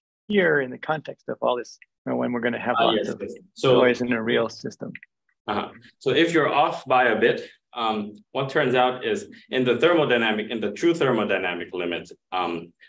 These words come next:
Speaker 2: for example, the ferromagnet in one D, what goes wrong? You'll have, your correlation will sort of decay with system size and it'll go to zero. But for finite size system, you can still see this, uh, correlation, which will be finite,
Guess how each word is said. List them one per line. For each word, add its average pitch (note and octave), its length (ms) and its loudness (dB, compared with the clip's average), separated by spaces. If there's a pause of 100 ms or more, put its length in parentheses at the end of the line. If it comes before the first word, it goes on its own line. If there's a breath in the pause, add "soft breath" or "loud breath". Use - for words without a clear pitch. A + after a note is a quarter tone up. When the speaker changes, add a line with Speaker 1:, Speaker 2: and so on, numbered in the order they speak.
Speaker 2:
for A2 80 0
example, A2 340 2
the G2 60 0
ferromagnet G#2+ 640 0
in F#2 60 -4
one G#2+ 180 2
D, F2+ 120 0
what G2+ 200 -2
goes F#2+ 220 0
wrong? F2 380 -4 (280 soft breath)
You'll G#2 380 0
have, A2 360 0
your G#2 160 0
correlation A2 600 2
will F#2+ 80 -4
sort G#2+ 160 -4
of - 100 -8
decay G#2 560 0
with F#2+ 240 -6 (100)
system G#2 380 -8
size E2+ 360 -8
and F2 100 -8
it'll E2+ 80 -6
go F2+ 140 0
to F2 100 -4
zero. F2+ 340 -2 (320 loud breath)
But G#2+ 120 -4
for - 140 0
finite F3 380 2
size G2+ 240 -2
system, G2 320 -8
you E2+ 120 -6
can E2+ 120 -2
still G2+ 280 0
see F#2 240 -6
this, - 280 -10 (120)
uh, F2 220 -4
correlation, F2+ 760 -2
which - 140 -10
will F2 80 -8
be F2 100 -4
finite, F2+ 400 -4